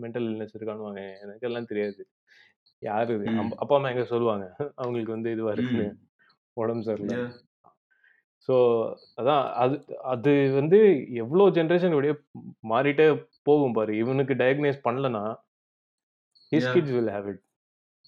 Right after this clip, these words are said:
Speaker 1: And
Speaker 2: யா.
Speaker 1: yeah. At one
Speaker 2: யா,
Speaker 1: point of
Speaker 2: அ,
Speaker 1: time,
Speaker 2: ஹெல்த்
Speaker 1: majority of the population is going to be having some kind of mental illness. அந்த மாதிரி ஆயிர போகுது.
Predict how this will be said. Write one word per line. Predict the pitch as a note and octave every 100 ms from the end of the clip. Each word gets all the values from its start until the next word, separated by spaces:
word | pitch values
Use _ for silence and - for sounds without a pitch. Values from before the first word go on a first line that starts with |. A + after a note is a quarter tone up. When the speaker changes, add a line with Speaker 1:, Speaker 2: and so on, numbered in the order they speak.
| _ _ _ _ _
Speaker 1:
And | A#2 A#2 A#2+ A2 A2+
Speaker 2:
யா. |
Speaker 1:
yeah. | A#2 A#2 G#2+ - _ _ _ _ _ _ _ _ _ _ _ _ _ D#3+ A2+
At | A#2 B2+ C3
one | D3+ D3
Speaker 2:
யா, |
Speaker 1:
point | D#3 D#3+ D#3
of | D3
Speaker 2:
அ, |
Speaker 1:
time, | D3 D#3
Speaker 2:
ஹெல்த் | C#3+ C#3 B2+ - - _ -
Speaker 1:
majority | C3 B2+ D3+ D#3 D3+ D#3
of |
the | C#3
population | C3 C3+ D3 C3+ D3 D3+
is | B2+
going | C#3+ C3
to | C3
be | C3 A2+ A#2
having | B2 A#2+ C#3
some | A#2+
kind | A#2+ B2+
of | A#2
mental | A#2 A2+ A#2
illness. | A2 A2 G#2+
அந்த | G#2+
மாதிரி | A2 A#2+
ஆயிர | A#2 A2
போகுது. | G#2+ G#2